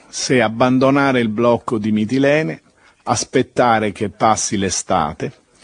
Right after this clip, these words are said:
e aspettare che le risorse ateniesi per, eh, tenere in mare la flotta si esauriscano. Atene ha dovuto vuotare la città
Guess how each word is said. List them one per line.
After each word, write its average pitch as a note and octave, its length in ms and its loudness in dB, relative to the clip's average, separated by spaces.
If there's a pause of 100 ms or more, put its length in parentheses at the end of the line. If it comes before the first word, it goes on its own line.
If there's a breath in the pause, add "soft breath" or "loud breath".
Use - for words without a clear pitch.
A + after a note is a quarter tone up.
(280 loud breath)
e B2+ 140 0
aspettare C#3 920 0
che A#2+ 480 0 (140)
le B2 240 0
risorse C#3 680 2
ateniesi A2+ 960 0
per, A2+ 460 2
eh, F2 400 -2 (140)
tenere B2 440 2
in A2+ 120 0
mare A2+ 400 0
la G2+ 120 -2
flotta C3 540 0
si - 180 -4
esauriscano. G#2+ 880 -2 (560 loud breath)
Atene D3+ 400 0
ha A#2 40 0
dovuto A#2+ 460 0
vuotare C3+ 680 2
la B2+ 140 2
città A2 680 -4